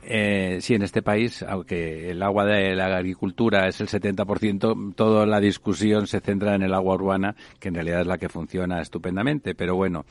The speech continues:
él tiene un pasado y un presente, pero un pasado ilustre también.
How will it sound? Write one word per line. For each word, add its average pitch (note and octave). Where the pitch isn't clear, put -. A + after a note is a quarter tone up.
él C3
tiene C3+
un E2+
pasado E2+
y -
un C#2
presente, G#2
pero D#2+
un E2
pasado F#2
ilustre G#2
también. C#3+